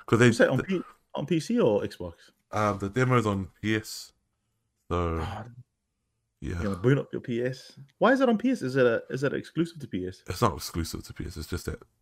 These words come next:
Speaker 1: they get it first. <laughs>
Speaker 2: Yeah.
Speaker 1: Yeah, they get the demo first. That's why I think that if PlayStation really wanna flip the script on this battle between them and Xbox,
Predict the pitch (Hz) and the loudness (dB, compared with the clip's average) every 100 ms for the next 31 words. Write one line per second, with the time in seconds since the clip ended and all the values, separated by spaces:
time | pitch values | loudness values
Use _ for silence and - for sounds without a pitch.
0 | _ - 90 - 82 80 87 85 - - | _ -6 -6 -6 -8 -8 -10 -10 -12 -16
1 | - - _ _ _ _ - 98 85 92 | -18 -20 _ _ _ _ -10 -8 -8 -14
2 | _ - 65 78 - - 90 82 85 90 | _ -10 -8 -10 -12 -12 -10 -10 -10 -10
3 | 82 - 76 127 127 117 117 107 87 92 | -12 -12 -2 0 0 4 6 6 4 0
4 | - 98 92 - _ _ _ _ _ - | -4 -6 -6 -14 _ _ _ _ _ -8
5 | 87 - 87 - 110 113 101 95 104 107 | -6 -4 -6 0 0 2 -2 0 2 4
6 | 101 90 - - 90 - 107 - _ _ | 4 0 -2 -2 -4 0 0 0 _ _
7 | - 85 85 87 - - - - 101 95 | -6 -4 -4 -6 -8 -14 -16 -4 -2 -2
8 | 90 87 - 90 90 87 87 90 - 90 | -4 -8 -8 -6 -6 -6 -6 -6 -6 -8
9 | 87 - | -8 -14